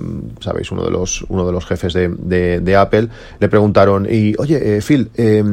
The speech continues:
esto, sí, la R esta del, del X R, del diez R, ¿esto, la R de qué viene?".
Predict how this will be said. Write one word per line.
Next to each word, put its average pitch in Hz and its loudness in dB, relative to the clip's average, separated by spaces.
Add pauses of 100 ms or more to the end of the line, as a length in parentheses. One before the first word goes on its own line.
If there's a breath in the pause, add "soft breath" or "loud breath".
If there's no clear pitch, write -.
(100)
esto, 139 2
sí, 107 -2 (180)
la 104 4
R 165 4
esta 127 0
del, 98 2
del 92 0
X - -6
R, 90 -2
del 92 2
diez 98 -2
R, 147 0 (240 loud breath)
¿esto, 131 0
la 92 2
R 151 2
de 110 2
qué 90 -2
viene?". 87 -2